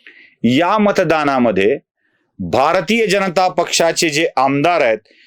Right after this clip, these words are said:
अ, मनोज घोरपडे यांनी उभा केलेल्या पॅनलला, म्हणजे आपण असं गृहीत धरू की पॅनल वाईज मतदान एकूण झालं सत्ती-, एक सदोतीस, सत्तावीस, अठ्ठावीस किंवा चार जरी पकडलं आपण तरी तीस, एकतीस हजार मतदान झालं असं, तीस हजार मतदान झालं असं गृहीत धरू.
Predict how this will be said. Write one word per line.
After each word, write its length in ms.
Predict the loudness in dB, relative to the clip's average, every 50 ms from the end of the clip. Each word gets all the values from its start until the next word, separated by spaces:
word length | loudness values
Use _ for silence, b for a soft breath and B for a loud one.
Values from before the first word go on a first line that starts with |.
| b b b b b -4 -2
अ, 220 | -2 0 0 0
मनोज 380 | 0 0 0 0 -2 -2 -4 -4
घोरपडे 640 | -2 0 0 0 0 0 0 0 0 0 -2 -2 -6 B B B B B B B -2
यांनी 460 | 0 0 0 0 0 -2 -2 -2 -4 -2
उभा 320 | -2 -2 0 0 0 0
केलेल्या 480 | -2 -2 -2 0 0 0 0 0 -2 -2
पॅनलला, 600 | -2 0 0 0 2 0 0 0 0 0 0 0
म्हणजे 180 | 0 0 0 0
आपण 200 | 0 0 -2 -2
असं 200 | -2 -2 -2 -2
गृहीत 160 | -2 -2 -2
धरू 260 | -2 -2 -2 -2 -2
की 120 | -4 -4
पॅनल 320 | -2 -2 0 0 0 0 0
वाईज 260 | 0 0 0 0 -2
मतदान 440 | -2 -2 -2 -2 -2 -4 -4 -4 -8 B B B B B B B
एकूण 440 | -2 -2 -2 -2 -2 -2 -2 0 0
झालं 400 | 0 0 0 0 0 0 0 -2
सत्ती-, 640 | -2 -2 -4 -4 -4 _ _ _ -4 -2 -2 -2 -2
एक 80 | -2
सदोतीस, 380 | 0 0 0 0 0 -2 -4 -6
सत्तावीस, 320 | _ -2 0 0 2 2
अठ्ठावीस 540 | 0 -2 0 -2 0 0 0 -2 -4 -10 -10
किंवा 240 | _ -2 -2 -2 -2
चार 360 | -2 -2 0 0 2 0 0
जरी 180 | 0 -2 -2 -2
पकडलं 420 | -2 -4 -2 -2 0 0 2 0
आपण 260 | 0 0 -2 -2 -2 0
तरी 160 | -2 -2 -2 -4 B B B B B B -4
तीस, 180 | -2 0 0
एकतीस 360 | -2 -2 -2 -4 -4 -2 0 0
हजार 220 | 0 2 2 2
मतदान 380 | 0 0 0 0 0 0 0 0
झालं 260 | 0 2 2 0 0
असं, 140 | 0 -2 -4
तीस 260 | -4 -4 -4 -2 -2
हजार 220 | 0 0 0 0
मतदान 380 | 0 0 0 0 0 0 0 2
झालं 220 | 0 2 2 0
असं 160 | 0 0 -2
गृहीत 160 | 0 -2 -2 0
धरू. 240 | 0 -2 -2 -2